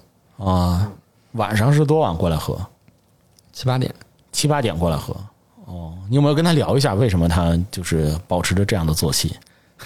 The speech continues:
Speaker 2: 这我还真没问过。
Speaker 1: 哦。
Speaker 2: 对。
Speaker 1: 那他
Speaker 2: 因为他英文也不好。<laughs>
Speaker 1: 他，哦，他是大使馆的主厨。
Speaker 2: 对。
Speaker 1: 哦。哦，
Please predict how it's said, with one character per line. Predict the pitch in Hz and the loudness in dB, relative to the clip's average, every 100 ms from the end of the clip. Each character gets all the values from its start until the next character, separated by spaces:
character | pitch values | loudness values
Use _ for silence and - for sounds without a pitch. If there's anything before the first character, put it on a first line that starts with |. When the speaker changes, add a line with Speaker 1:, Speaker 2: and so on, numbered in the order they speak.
| - _ - | -20 _ -2
Speaker 2:
这 | 139 | 0
我 | |
还 | 104 | 2
真 | 113 143 | 4 4
没 | 104 | 4
问 | 107 | 4
过。 | 104 - - | 2 0 -4
Speaker 1:
哦。 | - 95 98 95 95 | -2 2 2 2 2
Speaker 2:
对。 | 104 - - _ _ | 0 -4 -16 _ _
Speaker 1:
那 | 190 | -2
他 | 180 233 | 0 2
Speaker 2:
因 | 180 | 2
为 | 202 | 2
他 | 165 185 | 0 0
英 | 202 | 2
文 | 180 185 | 4 2
也 | 107 | 2
不 | 123 | 0
好。 | 123 - | 0 -2
<laughs> | - - - 508 466 523 466 453 427 - 494 - 370 370 - _ - _ _ _ - - - _ - - - - - - - - - - - | -2 -2 0 0 0 2 2 2 -2 0 0 0 -4 -6 -12 _ -20 _ _ _ -20 -20 -20 _ -16 -14 -14 -18 -20 -20 -20 -20 -20 -20 -8
Speaker 1:
他， | 220 - | -6 -2
哦， | 131 | -2
他 | - 226 | 0 -2
是 | 202 | -2
大 | 247 180 | -2 0
使 | - 135 | 0 2
馆 | 185 - | 2 0
的 | 85 120 | 0 0
主 | 101 76 | 0 -2
厨。 | - 69 50 - | -2 -2 -4 -4
Speaker 2:
对。 | - - | -6 -4
Speaker 1:
哦。 | - 101 120 123 104 98 98 92 - - _ _ _ _ _ | 0 4 4 4 4 2 0 -2 -4 -14 _ _ _ _ _
哦， | 90 | -18